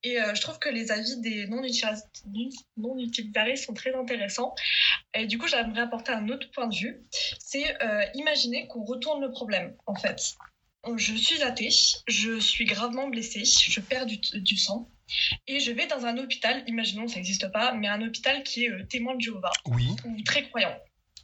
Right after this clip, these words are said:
Speaker 2: Oui.
Speaker 1: Et, euh, on me dit, euh, je, on a, on a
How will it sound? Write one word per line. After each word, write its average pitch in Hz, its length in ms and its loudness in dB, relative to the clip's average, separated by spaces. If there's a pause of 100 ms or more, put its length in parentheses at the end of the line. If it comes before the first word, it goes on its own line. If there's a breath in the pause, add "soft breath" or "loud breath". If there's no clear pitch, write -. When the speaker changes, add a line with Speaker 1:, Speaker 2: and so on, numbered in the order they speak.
(120)
Speaker 2:
Oui. 131 260 0
Speaker 1:
Et, 339 360 4
euh, 233 260 0
on 277 80 -6
me 285 140 0
dit, 226 440 2 (540)
euh, 233 320 2
je, 233 140 -4
on 254 180 -2
a, 262 100 4 (200)
on 226 140 -4
a 302 80 2